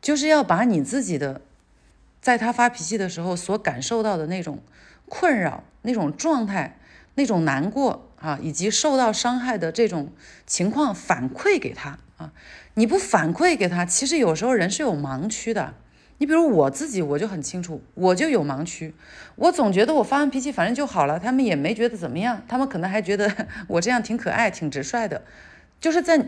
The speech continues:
很小的时候吧，年轻的时候会有这种错误的认知啊。那随着这种错误的认知，久而久之，你就会形成跟这些人的沟通模式，大家懂吗？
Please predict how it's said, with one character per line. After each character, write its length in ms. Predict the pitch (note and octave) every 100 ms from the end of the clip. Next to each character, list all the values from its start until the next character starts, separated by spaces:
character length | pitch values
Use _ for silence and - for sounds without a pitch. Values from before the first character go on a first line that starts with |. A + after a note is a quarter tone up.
| -
很 180 | F#3 C4+
小 180 | C4 F3
的 100 | F#3+
时 120 | F#3
候 120 | G#3+
吧， 140 | F3+ D#3
年 180 | F3+
轻 160 | A3 C4
的 80 | A#3+
时 80 | G#3+
候 80 |
会 160 | A3 C#4+
有 180 | G3 - - _
这 200 | - C#4
种 240 | F#3+ C#3+ - - - - - _
错 380 | - - G4+ C#4
误 160 | A#3
的 100 | F3
认 220 | F3 E3
知 160 | D3 D3+
啊。 160 | C#3 - - _ - -
那 120 | D4+
随 260 | D#4 - A3
着 120 | C#4+
这 60 | A#3+
种 200 | B3+ E3
错 300 | - D4 C4+
误 100 | A#3+
的 100 | G#3
认 200 | A3 G#3
知， 300 | F#3 G3 - -
久 140 | - C#3+
而 160 | F#3
久 160 | G3+ D3
之， 300 | C#3+ F3 F3 _ _ _ -
你 140 | E3
就 120 | E3
会 120 | A#3+
形 240 | G#3+ - E3+
成 200 | F#3 F3+
跟 180 | G3+ G#3+
这 140 | A3+
些 180 | G3 F3
人 140 | D3
的 80 | E3
沟 200 | E3+ G#3+
通 140 | G#3
模 320 | A3 D#3+ A2 -
式， 220 | - G#3
大 200 | - F#3
家 120 | F3+
懂 120 | C#3+
吗？ 160 | B2+